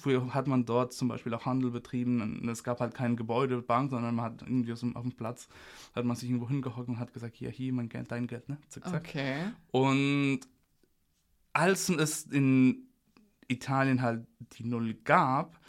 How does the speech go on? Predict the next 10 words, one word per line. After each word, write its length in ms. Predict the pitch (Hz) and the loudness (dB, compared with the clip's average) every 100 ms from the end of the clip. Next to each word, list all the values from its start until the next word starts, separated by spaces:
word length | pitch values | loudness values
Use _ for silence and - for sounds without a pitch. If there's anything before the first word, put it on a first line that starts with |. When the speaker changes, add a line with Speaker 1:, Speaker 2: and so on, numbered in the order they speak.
| - - _ _ _ | -20 -20 _ _ _
Speaker 1:
hat 280 | - 180 208 | -4 0 4
man 180 | 208 160 | 4 2
diese 260 | 175 175 | 0 0
Null 240 | 156 156 160 | 2 0 2
auch 240 | 156 165 | 0 0
benutzt, 460 | - 151 151 160 - | 2 4 4 4 2
um 340 | 151 151 151 - | 2 2 -2 -8
zu 180 | - 165 | -2 0
betrügen, 580 | 165 - 214 185 131 127 | -2 0 2 4 4 4
so 180 | 139 | 0